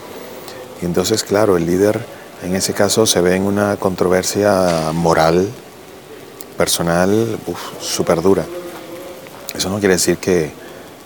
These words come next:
que sea buena o mala persona por la decisión que tome, porque decidir sobre la vida o las condiciones de vida de otras personas es sumamente duro. Pero claro, para esas personas,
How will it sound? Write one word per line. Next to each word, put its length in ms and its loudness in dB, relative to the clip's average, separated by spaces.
que 100 -6
sea 180 0
buena 240 4
o 40 2
mala 200 0
persona 360 -2
por 160 2
la 80 0
decisión 400 -2
que 100 -2
tome, 280 2
porque 500 -4
decidir 400 -4
sobre 260 2
la 120 0
vida 280 2
o 40 2
las 160 -2
condiciones 500 -6
de 80 0
vida 220 0
de 80 0
otras 260 -4
personas 540 0
es 100 0
sumamente 420 4
duro. 220 6
Pero 180 0
claro, 260 -4
para 260 -2
esas 340 -2
personas, 680 -2